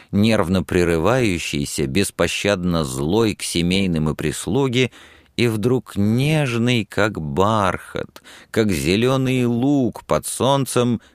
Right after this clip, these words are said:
когда приходил Павел Эдуардович? Ах, если бы мы, люди, умудрённые опытом,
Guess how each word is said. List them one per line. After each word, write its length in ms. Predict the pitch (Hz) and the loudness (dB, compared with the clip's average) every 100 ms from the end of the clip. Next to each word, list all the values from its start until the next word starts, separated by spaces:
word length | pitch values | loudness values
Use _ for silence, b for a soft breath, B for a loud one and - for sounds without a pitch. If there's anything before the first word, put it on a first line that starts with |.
| b | b
когда 340 | 87 90 87 | -4 0 0
приходил 640 | 82 78 - 67 65 69 85 | 0 -2 -2 -2 -2 -2 -2
Павел 460 | - 65 64 67 | 0 0 0 -2
Эдуардович? 720 | 80 113 120 - 123 - - _ _ _ _ _ _ _ _ _ - | -2 0 0 -2 -8 -12 -20 _ _ _ _ _ _ _ _ _ 0
Ах, 460 | 180 180 135 - | 4 4 0 -2
если 600 | 76 71 143 165 - 117 | -2 2 2 0 0 -2
бы 200 | 104 101 | 2 2
мы, 640 | 90 98 135 139 120 80 - | 4 2 2 2 0 0 -4
люди, 440 | - 69 95 120 85 | -6 0 0 2 0
умудрённые 800 | 80 76 69 82 113 101 82 76 | 2 0 0 0 2 0 0 2
опытом, 760 | 87 120 107 - 90 76 60 | 0 0 -2 -2 0 -2 -4